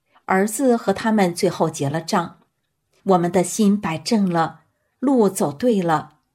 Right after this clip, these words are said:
第二天，丈夫高兴地对我说，他的肿都消了。这时我发现我的腿也不疼了。在师父的慈悲保护下，我们历经近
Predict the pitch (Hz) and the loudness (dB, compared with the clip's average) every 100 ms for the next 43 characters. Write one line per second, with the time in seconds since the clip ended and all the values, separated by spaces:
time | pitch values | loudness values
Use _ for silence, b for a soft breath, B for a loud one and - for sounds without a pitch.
0 | _ _ _ _ _ - 277 277 170 - | _ _ _ _ _ -2 2 2 0 0
1 | 185 180 - _ _ _ - 233 208 - | 0 0 -10 _ _ _ -4 -2 -2 -2
2 | 175 175 214 220 226 180 175 190 170 160 | -2 -2 -4 -2 -2 0 0 2 2 -2
3 | - 185 185 b b b b - 302 277 | 2 0 0 b b b b -4 0 0
4 | 269 175 139 - 277 269 - - 185 185 | 0 0 0 -2 0 0 -2 0 0 0
5 | 175 143 - _ _ _ _ _ _ _ | 0 -2 -6 _ _ _ _ _ _ _
6 | - 294 254 214 214 175 - 185 202 214 | 0 2 2 2 2 0 -2 -4 0 2
7 | 180 - 202 247 262 - 165 123 - 202 | 0 0 2 0 -2 -4 -2 -2 -4 -2
8 | 180 226 - 190 156 143 190 196 - _ | 0 -2 -4 -8 -6 -2 -2 -2 -8 _
9 | _ _ _ _ _ - 254 233 - 208 | _ _ _ _ _ -4 -2 0 0 0
10 | 185 170 170 - 165 190 190 151 139 - | 0 -2 -2 -6 0 0 0 -4 -4 -4
11 | 180 - 170 160 b b b b b 208 | -4 -2 -4 -4 b b b b b 4
12 | 190 196 226 180 - 202 220 233 196 | 4 4 2 0 0 0 2 -2 -2